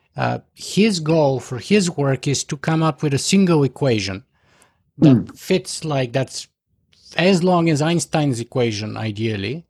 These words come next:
Speaker 2: Yes.
Speaker 1: that explains everything, including
Speaker 2: Yes.
Speaker 1: love.
Speaker 2: Yes. Mm-hmm.
Speaker 1: Do you think that's possible? And is that, is there not the limit of science somewhere there, perhaps, that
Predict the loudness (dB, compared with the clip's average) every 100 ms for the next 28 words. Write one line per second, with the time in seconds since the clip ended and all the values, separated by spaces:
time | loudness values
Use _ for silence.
0 | _ _ 2 2 2 -6 -4 -4 -4 -6
1 | -8 -2 0 2 2 0 -4 -12 _ -4
2 | -2 -2 -6 -12 -14 _ _ -6 -4 -2
3 | 2 2 2 0 -2 -8 _ -2 0 0
4 | -4 -16 _ _ _ _ _ _ 2 4
5 | 2 -2 -4 -4 -6 -6 -6 -10 _ -2
6 | 0 0 0 -2 0 0 0 0 2 2
7 | 0 -2 0 -2 -4 -4 -4 -2 -2 -2
8 | _ _ _ _ _ _ -2 -2 0 0
9 | 2 0 0 -2 -6 -6 -2 2 2 0
10 | -2 -6 -2 0 2 0 -2 -2 0 0
11 | 0 2 2 2 0 -2 -4 -2 -4 -6
12 | -4 -4 -4